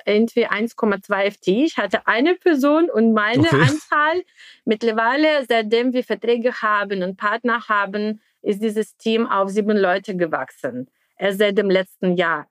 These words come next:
Speaker 1: Und das ist, finde ich, ganz spannend. Wenn man über eine plattformgetriebene Ökosystem spricht, eigentlich, Christian, verwalten wir nur Verträge,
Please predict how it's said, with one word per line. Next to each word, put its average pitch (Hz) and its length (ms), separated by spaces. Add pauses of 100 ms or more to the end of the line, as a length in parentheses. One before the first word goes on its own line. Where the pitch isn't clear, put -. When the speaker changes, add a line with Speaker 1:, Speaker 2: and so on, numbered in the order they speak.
(320)
Speaker 1:
Und 202 180
das 233 200
ist, - 400
finde 262 240
ich, 240 100
ganz 214 220
spannend. 208 480
Wenn 196 320
man 285 200
über 226 360
eine 226 540 (540)
plattformgetriebene 247 1600
Ökosystem 196 800
spricht, - 540 (100)
eigentlich, 277 500
Christian, 254 400
verwalten 202 580
wir 247 100
nur 190 120
Verträge, 220 680